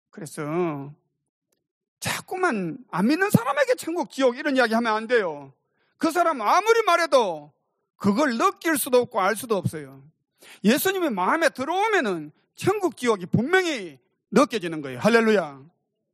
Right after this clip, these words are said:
그래서 이제 교회 와서 복음,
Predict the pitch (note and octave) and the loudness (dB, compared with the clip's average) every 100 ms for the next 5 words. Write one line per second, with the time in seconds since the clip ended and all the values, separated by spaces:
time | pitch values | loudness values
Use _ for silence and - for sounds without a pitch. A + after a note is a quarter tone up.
0 | _ _ _ _ _ _ _ _ _ _ | _ _ _ _ _ _ _ _ _ _
1 | _ _ _ _ _ _ - F4+ G4+ F4 | _ _ _ _ _ _ -2 0 0 -2
2 | C#4 G#3+ E3+ F3 F#3 E3 C#3+ D#3 C3+ C#3 | 0 0 0 -2 -2 -2 -4 -8 -10 -12
3 | D3 - _ _ _ _ - F3+ F3 D#3+ | -18 -20 _ _ _ _ 0 2 2 0
4 | C3+ - | -4 -8